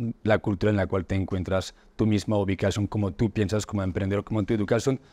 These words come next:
son variables que pueden cambiar muchas cosas. Tú acabas de mencionar la razón por la cual yo me sentía muy inseguro como Vincent ser el,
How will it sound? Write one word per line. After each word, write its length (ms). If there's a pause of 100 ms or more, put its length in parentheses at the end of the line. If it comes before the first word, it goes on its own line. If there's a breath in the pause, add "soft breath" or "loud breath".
son 220
variables 380
que 120
pueden 240
cambiar 280
muchas 260
cosas. 380 (340 soft breath)
Tú 140
acabas 500
de 220
mencionar 500
la 60
razón 200
por 140
la 100
cual 240
yo 180
me 140
sentía 400
muy 440
inseguro 600
como 280
Vincent 480 (460 soft breath)
ser 500
el, 760